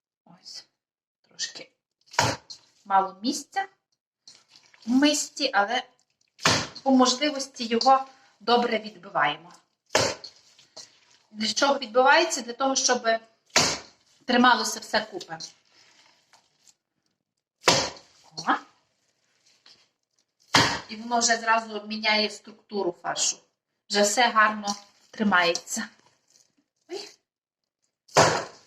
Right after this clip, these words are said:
І втікає з миски. Відбили м'ясо, цей фарш, і відставляємо його. І поки ми наріжемо цибульку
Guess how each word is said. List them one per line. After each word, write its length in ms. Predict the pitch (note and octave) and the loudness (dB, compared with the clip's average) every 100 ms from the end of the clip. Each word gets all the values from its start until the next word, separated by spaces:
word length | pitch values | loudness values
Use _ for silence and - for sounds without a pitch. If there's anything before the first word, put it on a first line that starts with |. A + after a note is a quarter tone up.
| _ _ - | _ _ -8
І 80 | |
втікає 600 | A3+ - A3 B3+ B3+ A#3 | -6 -4 0 2 4 2
з 160 | A3+ F3+ | -4 -10
миски. 440 | E3 - - - - _ _ - - - _ - _ _ _ _ _ _ _ _ _ _ _ _ _ _ _ _ _ _ _ _ _ _ _ _ _ _ _ _ _ - - - _ _ _ | -10 -12 -12 -16 -16 _ _ -14 -14 -16 _ -20 _ _ _ _ _ _ _ _ _ _ _ _ _ _ _ _ _ _ _ _ _ _ _ _ _ _ _ _ _ -12 -10 -14 _ _ _
Відбили 520 | A#3 - C#4+ C#4 G#3 | -12 -4 0 0 -2
м'ясо, 560 | - F#3 F3 - D#4+ E4+ | -6 -8 -8 -8 -6 -6
цей 260 | - G#3+ - - | -8 -14 -12 0
фарш, 500 | - - - - - _ | 0 2 -2 -4 -8 _
і 80 | - - - _ _ _ _ _ _ _ _ _ _ | -10 -8 -8 _ _ _ _ _ _ _ _ _ _
відставляємо 840 | - - - A3+ A3 G3+ G3+ - - | -16 -14 -4 -2 0 0 -2 -12 -20
його. 340 | _ - D4+ - _ _ _ _ _ | _ -2 0 0 _ _ _ _ _
І 60 | A3 | -20
поки 360 | - C4+ C#4 A#3 | -6 -6 -2 -4
ми 300 | A#3 B3+ A#3 | -2 -4 -4
наріжемо 540 | G3+ G#3 B3 A3 A3 G#3+ | -6 -6 -8 -10 -10 -14
цибульку 720 | - A3+ - G#3+ - F3 | -12 -14 -14 -18 -16 -18